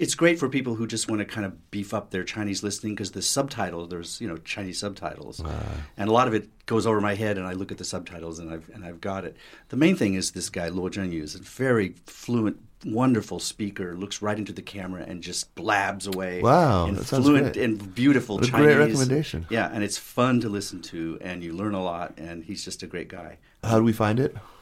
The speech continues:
Speaker 2: It's just, we just look up
Speaker 1: Google,
Speaker 2: Luoji
Speaker 1: go on
Speaker 2: Siwei.
Speaker 1: YouTube and look up Lu-, Luoji Siwei.
Speaker 2: Okay, okay, wow.
Speaker 1: Or on, on just, uh,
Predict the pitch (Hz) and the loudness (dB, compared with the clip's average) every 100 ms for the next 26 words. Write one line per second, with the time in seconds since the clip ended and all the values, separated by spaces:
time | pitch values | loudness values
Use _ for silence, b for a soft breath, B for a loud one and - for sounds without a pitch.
0 | B - 98 107 113 107 113 - 107 101 | B -6 -4 0 0 2 0 0 2 4
1 | 95 98 104 120 110 104 - 139 113 104 | 6 6 6 6 8 6 6 2 2 0
2 | 107 95 98 92 92 92 95 - 95 76 | -2 -4 -4 -4 -4 -6 -8 -8 -8 -10
3 | 73 - - 101 - - - - 98 98 | -14 -10 -8 -6 -8 -12 -16 -12 -10 -10
4 | - 90 92 104 95 95 98 98 98 95 | -10 -4 -2 -2 -4 -6 -6 -6 -8 -6
5 | 90 | -6